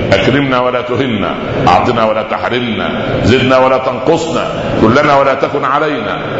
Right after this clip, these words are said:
آثرنا ولا تؤثر علينا، انصرنا ولا تنصر علينا، اجعل هذا البلد آمنا مطمئنا وسائر بلاد المسلمين سخاء رخاء يا رب العالمين، ارزق بناتنا بالأزواج الصالحين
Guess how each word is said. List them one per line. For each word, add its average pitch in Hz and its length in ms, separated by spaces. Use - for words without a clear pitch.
آثرنا 156 440
ولا 151 200
تؤثر 139 360
علينا، 123 480
انصرنا 170 440
ولا 160 220
تنصر 139 400
علينا، 110 480
اجعل 131 240
هذا 147 180
البلد 143 320
آمنا 147 400
مطمئنا 135 720
وسائر 151 560
بلاد 147 280
المسلمين 117 600
سخاء 156 520
رخاء 151 480
يا 131 140
رب 127 200
العالمين، 107 580
ارزق 143 220
بناتنا 139 480
بالأزواج 117 440
الصالحين 101 680